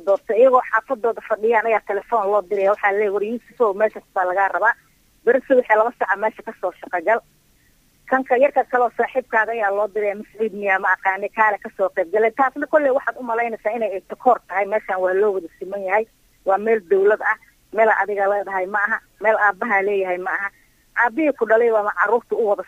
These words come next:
sineen oo ninka uu jecel yahay. Laakiin jaceylka haddaad jeceyl ku dartid oo mucaaradkayga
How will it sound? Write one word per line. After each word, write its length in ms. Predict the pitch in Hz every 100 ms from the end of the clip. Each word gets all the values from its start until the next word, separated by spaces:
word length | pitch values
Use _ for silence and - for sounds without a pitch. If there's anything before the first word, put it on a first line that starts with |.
| -
sineen 360 | 190 202 214 - _ _ -
oo 100 | 214
ninka 340 | 254 262 -
uu 140 | 392 392
jecel 340 | - - 269
yahay. 200 | 339 - _ _ _
Laakiin 280 | 220 254 320
jaceylka 400 | - 269 302 247 226
haddaad 300 | 220 254 -
jeceyl 240 | - 269 233
ku 120 | 254
dartid 320 | 226 - 262
oo 100 | 226
mucaaradkayga 760 | 214 180 240 240 _ 247 220